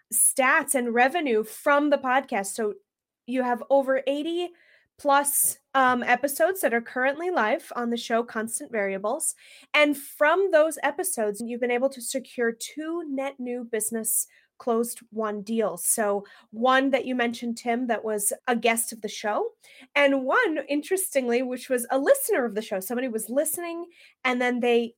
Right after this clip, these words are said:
kind of reached out and you guys were able to close both of those net new customers. So amazing stats here. The show's called Show Me the Proof. So we wanna know, we, we've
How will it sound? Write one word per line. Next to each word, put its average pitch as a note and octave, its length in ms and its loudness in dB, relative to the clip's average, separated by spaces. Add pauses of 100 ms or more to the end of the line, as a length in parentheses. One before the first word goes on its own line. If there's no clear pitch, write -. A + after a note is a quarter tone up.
(100)
kind A#3 200 -4
of A3 100 -6 (100)
reached C#4 480 -4
out B3+ 400 2
and A#3 180 0
you A#3 80 2
guys A3 340 -2
were A3 80 -2
able G#3 320 -4 (140)
to B3 240 -8
close A#3 520 0
both A3+ 340 -2
of A3 100 -4
those G3+ 400 -2
net G#3+ 300 -4
new G3+ 160 0
customers. F3+ 680 -8
So G#3+ 380 0 (260)
amazing D4+ 600 2
stats B3+ 420 -2
here. G3 220 -2 (120)
The C4 60 -4
show's F4+ 300 0
called G#4 200 0
Show C#4+ 160 0
Me C#4+ 120 -2
the D#4 80 -8
Proof. G3 280 -6
So - 160 0
we C4 120 0
wanna D#4+ 280 -2
know, C4 280 0
we, A#3 240 -6 (180)
we've A#3+ 220 -6